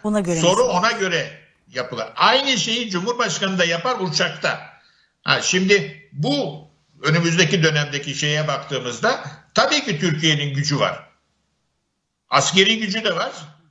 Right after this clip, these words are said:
Speaker 2: Olması gerektiği kadar belki siyasi gücü de var. Ama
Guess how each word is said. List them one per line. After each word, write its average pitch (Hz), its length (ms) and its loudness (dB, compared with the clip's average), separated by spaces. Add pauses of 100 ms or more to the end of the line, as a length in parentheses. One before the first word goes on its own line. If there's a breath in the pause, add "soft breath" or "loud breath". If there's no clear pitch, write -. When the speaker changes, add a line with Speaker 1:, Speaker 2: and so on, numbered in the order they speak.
Speaker 2:
Olması 202 800 0
gerektiği 190 460 -2
kadar 226 280 -2
belki 190 280 -2
siyasi 165 600 -2
gücü 147 240 -4
de 185 120 2
var. 104 180 -10 (440 loud breath)
Ama 156 420 2